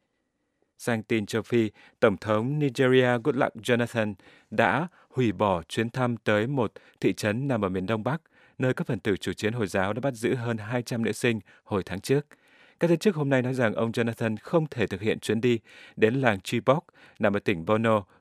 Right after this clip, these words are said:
vì lý do an ninh. Vụ bắt cóc các nữ sinh hôm mười bốn tháng tư do nhóm Boko Haram thực hiện đã gây ra sự phẫn nộ trên toàn thế giới, cũng như dẫn tới các cáo buộc cho rằng chính phủ Nigeria đã không hành động đủ mạnh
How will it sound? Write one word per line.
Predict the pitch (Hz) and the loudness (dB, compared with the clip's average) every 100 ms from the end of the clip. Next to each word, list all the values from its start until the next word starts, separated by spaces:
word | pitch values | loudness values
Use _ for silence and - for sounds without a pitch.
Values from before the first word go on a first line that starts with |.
| - | -4
vì | 107 | -2
lý | 101 | 0
do | 110 113 | 0 -2
an | 104 | 0
ninh. | 104 92 _ _ _ _ _ _ | -4 -6 _ _ _ _ _ _
Vụ | 127 135 | -2 0
bắt | 170 | 2
cóc | 190 196 | -2 0
các | 180 | -2
nữ | 143 | 0
sinh | - 131 | 0 -2
hôm | 131 127 | -2 -2
mười | 98 | -2
bốn | 104 | -2
tháng | 127 123 | -4 -4
tư | 139 127 117 | 2 2 2
do | 113 | -2
nhóm | 110 107 113 | -2 -4 -4
Boko | 120 120 | -4 -6
Haram | 113 110 110 | -6 -2 -4
thực | 107 104 | -4 -4
hiện | 104 98 _ - - - | -2 -2 _ -20 -20 0
đã | 123 | 2
gây | 135 123 | 2 0
ra | 127 120 | 0 -2
sự | - 117 | -2 -2
phẫn | 113 123 | 0 0
nộ | 127 76 | 0 0
trên | 117 107 | -4 -2
toàn | 98 | -2
thế | 87 92 | -2 -4
giới, | 101 101 147 _ - _ | -2 -2 -6 _ -20 _
cũng | - 156 | 2 4
như | 156 143 | 2 2
dẫn | 120 147 147 | 2 0 2
tới | 120 113 123 | 2 2 0
các | 160 - | -2 0
cáo | 127 | 2
buộc | 143 113 _ - _ | 4 2 _ -20 _
cho | 156 | -2
rằng | 131 107 | 0 -2
chính | 95 127 | -2 -4
phủ | 143 123 | 0 -2
Nigeria | 90 117 127 120 123 117 110 - - | 0 -2 0 2 4 2 -2 -14 -6
đã | - 113 139 | 0 0 -2
không | - - 160 | -6 -4 -2
hành | 123 113 90 | -2 -6 0
động | 104 90 | 0 2
đủ | 98 | -2
mạnh | 92 | -2